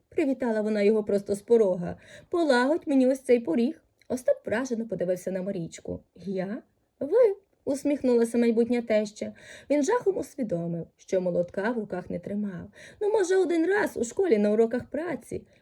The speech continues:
коли збивав шпаківню. І після того жодного разу. «Мамо, Остапе Михайловичу не до пороги, він знайомитися приїхав», спробувала захистити його Марічка. «Ой, доню,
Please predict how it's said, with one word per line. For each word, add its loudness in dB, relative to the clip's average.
коли 6
збивав 0
шпаківню. -6
І -12
після -4
того 0
жодного -6
разу. -12
«Мамо, -2
Остапе 0
Михайловичу 2
не 4
до 2
пороги, 0
він 2
знайомитися 2
приїхав», -2
спробувала 2
захистити -4
його -4
Марічка. -6
«Ой, 2
доню, 0